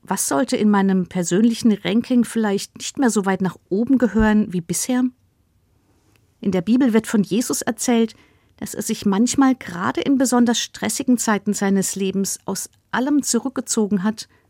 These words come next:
um für sich zu sein. Manchmal zusammen mit seinen Freunden, manchmal ganz allein.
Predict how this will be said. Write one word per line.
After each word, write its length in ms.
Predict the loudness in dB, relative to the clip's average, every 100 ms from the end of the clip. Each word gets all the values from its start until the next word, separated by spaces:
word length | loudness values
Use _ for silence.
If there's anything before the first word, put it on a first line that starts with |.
| _
um 140 | -4 -2
für 180 | -2
sich 280 | -2 -4 -6
zu 140 | -4 -2
sein. 400 | -2 -2 -4 -6 _ _ _ _ _ _ _
Manchmal 360 | -8 -6 -4 -2
zusammen 440 | -2 0 2 4
mit 140 | 4 2
seinen 280 | 2 2
Freunden, 600 | 0 0 0 2 2 0 -2 _ _ _ -6
manchmal 440 | -4 0 2 4
ganz 300 | 2 0 -2 0
allein. 500 | 2 2 2 0